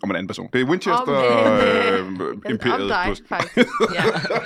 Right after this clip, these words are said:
Speaker 2: Og dit forhold til alle komikere.
Speaker 1: Ja.
Speaker 2: MeToo med Brian. Nej. Øhm, hvor de spurgte, om jeg ville lave en vinklet biografi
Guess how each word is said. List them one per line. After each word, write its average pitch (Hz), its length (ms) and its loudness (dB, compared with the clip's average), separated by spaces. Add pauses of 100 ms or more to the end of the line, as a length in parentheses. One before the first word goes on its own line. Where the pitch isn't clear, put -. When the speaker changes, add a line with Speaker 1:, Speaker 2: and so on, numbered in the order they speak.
(420)
Speaker 2:
Og 196 120 -8
dit 233 140 -8
forhold 220 520 -2
til 226 100 -6
alle 202 300 -6
komikere. 175 580 -10 (140)
Speaker 1:
Ja. 190 160 0
Speaker 2:
MeToo 208 560 -12 (280)
med 196 140 -6
Brian. 170 200 -2 (1200)
Nej. 220 100 4
Øhm, 196 680 2 (840)
hvor 254 180 4
de 269 160 0
spurgte, 269 280 2
om 247 160 -2
jeg 220 140 2
ville 226 120 -2
lave 226 160 4
en 226 140 -4
vinklet 294 520 -4
biografi 190 520 -6